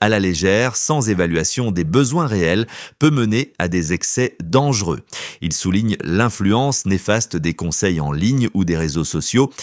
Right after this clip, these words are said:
et insiste sur l'individualisation, surtout pour les personnes souffrant de maladies chroniques. Ne prenez pas de compléments sans un socle solide d'hygiène de vie. Un bon régime alimentaire, le repos et l'exercice doivent de primer sur une dépendance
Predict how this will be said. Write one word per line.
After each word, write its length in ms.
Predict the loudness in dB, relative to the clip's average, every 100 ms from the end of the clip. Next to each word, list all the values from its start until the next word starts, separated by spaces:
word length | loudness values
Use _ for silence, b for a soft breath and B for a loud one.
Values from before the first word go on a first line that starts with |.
| B B 0
et 160 | 2
insiste 560 | 2 0 -2 -4 -4 -4
sur 540 | -2 0 2 2 0 -2
l'individualisation, 1600 | 2 2 2 0 -2 2 2 2 0 -2 -2 0 0 0 -2
surtout 400 | -2 -4 0 0
pour 180 | 0 -2
les 100 | -2
personnes 480 | -2 -2 2 2 2
souffrant 440 | -2 -4 -2 -2
de 100 | 0
maladies 460 | 0 0 0 -2 -4
chroniques. 500 | -2 0 0 -2 -10 B B B -6
Ne 80 | -6
prenez 320 | -4 -4 -4
pas 180 | -2 -2
de 120 | -2
compléments 580 | -4 -6 -4 -2 -2 -2
sans 320 | -4 -4 -4
un 80 | -4
socle 460 | 0 0 0 -4
solide 520 | 0 0 2 2 0 -2
d'hygiène 600 | -2 0 2 2 2 2
de 100 | 0
vie. 300 | 0 -2 -4 B B B B
Un 100 | -2
bon 180 | 2 2
régime 320 | 0 0 0
alimentaire, 760 | 0 0 0 2 2 2 0 2
le 160 | 2
repos 540 | 4 2 2 2 4 4
et 60 |
l'exercice 720 | 2 -2 -4 -4 -2 -2 -2 -4
doivent 440 | 0 2 2 0
de 80 | -6
primer 420 | -2 0 2 0
sur 220 | 0 -2
une 100 | 0
dépendance 640 | 0 0 0 0 -2 -4